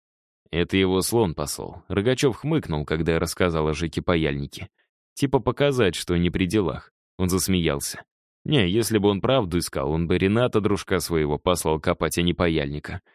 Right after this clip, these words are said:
Тот бы хитрый жук нашёл. А так только отмазывать будет. Не Ренат ли это был в той машине? Так-то смуглый, вполне может быть. А кто он вообще? Да пофиг. Скоро им заинтересуются сильнее,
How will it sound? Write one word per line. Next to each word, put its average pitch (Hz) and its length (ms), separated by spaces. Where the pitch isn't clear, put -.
Тот 175 220
бы 131 140
хитрый 113 420
жук 98 220
нашёл. 92 520
А 90 160
так 123 260
только 104 320
отмазывать 92 540
будет. 71 400
Не 104 180
Ренат 170 380
ли 175 100
это 160 140
был 147 220
в - 80
той 95 120
машине? 90 500
Так-то 165 300
смуглый, 123 500
вполне 107 460
может 80 280
быть. - 260
А 95 120
кто - 320
он 175 120
вообще? 160 440
Да 98 200
пофиг. - 460
Скоро 170 360
им 127 120
заинтересуются 123 840
сильнее, 80 640